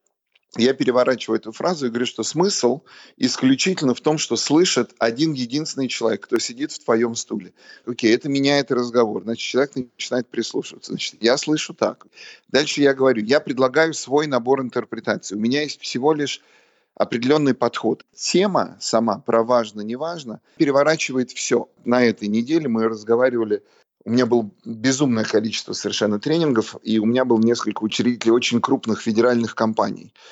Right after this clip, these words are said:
И даже они сначала спорили, а потом они сидели и улыбались, и они говорили: "До меня только что дошло. Я открыл четыреста точек по всей стране.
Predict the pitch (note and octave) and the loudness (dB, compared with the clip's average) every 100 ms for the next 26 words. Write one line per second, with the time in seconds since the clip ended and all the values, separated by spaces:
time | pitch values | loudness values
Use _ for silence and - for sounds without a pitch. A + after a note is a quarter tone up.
0 | - - G#2+ B2 C#3+ C#3 C3 A#2+ - G#2 | -20 -6 0 2 4 4 2 0 -4 -8
1 | - A#2 A#2 - C#3+ E3 C#3+ A2 A2+ A2+ | 0 0 0 -4 -2 0 0 -2 -2 -4
2 | C#3 C3 B2 A2 G#2 A#2+ B2 A2+ A2 A#2 | 0 0 -2 -6 -8 -4 0 0 0 0
3 | C#3+ D3 B2+ - - G#2+ A2+ A#2 A2+ G2+ | 0 0 -2 -6 -4 -4 -2 -4 -4 -4
4 | A2+ C3 C#3+ A#2 - - A#2+ A2 - G#2 | -2 0 2 0 -2 0 2 2 0 -4
5 | F#2+ - _ - - - G2 B2+ C#3+ - | -6 -6 _ -20 -20 -12 -2 2 2 0
6 | C3 B2 A2+ _ _ - B2+ A2+ D3+ D#3 | 0 0 -2 _ _ -10 -8 -6 -4 -2
7 | D3+ - - A2+ - A#2 - - - G#2+ | -2 -4 -4 -4 2 2 2 -8 -4 -4
8 | - B2 B2+ - A2+ G#2+ G2+ | 0 -2 -2 0 0 2 -2